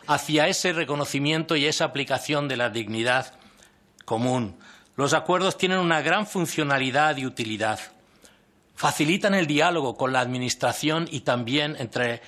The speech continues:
la propia confesión. Promueven la paz social. Que haya una ética, un cumplimiento ético de las confesiones de acuerdo con los valores constitucionales.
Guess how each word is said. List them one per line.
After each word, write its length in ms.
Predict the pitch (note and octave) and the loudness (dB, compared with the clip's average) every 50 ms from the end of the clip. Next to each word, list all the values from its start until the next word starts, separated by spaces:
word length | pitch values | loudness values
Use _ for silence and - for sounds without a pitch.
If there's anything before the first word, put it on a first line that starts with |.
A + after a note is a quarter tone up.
| - - | -10 -2
la 160 | A#2+ A#2 A2 | -2 -2 -2
propia 340 | - C3+ C#3 C3+ C3+ C#3 B2 | -2 -4 -4 -4 -4 -6 -4
confesión. 640 | - A2 G2+ - G#2+ - - - B2 A#2 A2+ G2+ - - - | -4 -8 -8 -6 -6 -4 -4 -2 -2 -4 -4 -6 -10 -6 -2
Promueven 480 | - E3 D#3+ D#3+ E3+ F#3 G#3 G#3+ G#3+ F#3+ | 0 2 2 2 2 2 2 2 2 0
la 140 | E3+ D#3 | 0 0
paz 200 | - D#3+ D3 - | 0 0 0 0
social. 560 | - D3 B2+ - - C3 C3+ C#3 B2 G#2 F2+ - - _ _ _ _ - - - - _ _ _ _ _ _ _ _ _ _ - | -2 -4 -4 -4 -2 0 0 0 0 -2 -8 -14 -20 _ _ _ _ -20 -20 -20 -20 _ _ _ _ _ _ _ _ _ _ -2
Que 140 | - E3+ | 0 0
haya 220 | F3 F3+ G3 A3 A3+ | 2 2 0 0 0
una 220 | G#3+ F#3+ F3 E3+ | 2 2 2 2
ética, 540 | G3 G#3+ - - F#3+ E3+ - - D3+ C3 A#2+ - - - | 0 -2 -4 -6 -8 -8 -6 -4 -2 -2 -2 -4 -4 0
un 160 | G#3+ G3 G#3+ | 2 2 2
cumplimiento 880 | - A3+ G#3 G3 - F#3 F3+ F3 F#3 G3 G3+ G3+ G3 - - G3 F#3+ F#3+ - - - - | 4 4 2 4 4 4 2 4 2 2 2 0 -2 0 0 0 0 0 -4 -10 -2 0
ético 440 | G3 G#3+ - - G#3+ F3 - F3+ | 0 0 0 -2 -6 -2 -2 0
de 80 | E3+ F3 | 2 2
las 140 | E3 D3+ - | 2 2 2
confesiones 580 | - D#3 C#3 - E3+ - - G3 G3 F#3+ D#3+ | -2 -2 -2 0 -2 0 2 2 2 2 2
de 60 | C3+ E3+ | 2 2
acuerdo 440 | D#3 - F3 F#3+ G#3+ G3+ F#3 F#3+ | 2 2 4 2 2 4 2 0
con 120 | - F3 E3 | 0 2 0
los 100 | D#3+ C#3 | 2 2
valores 400 | C#3 C#3+ D3 F3+ G3 F#3+ F#3 - | 2 4 4 4 2 2 0 0
constitucionales. 920 | - F3 C#3 - - C3 A2 C3+ - - C3 B2+ D3 D#3+ D3+ B2+ A2 - | 0 -2 -2 -2 -4 -4 -4 -4 -4 -2 -2 -2 0 0 0 0 -2 -4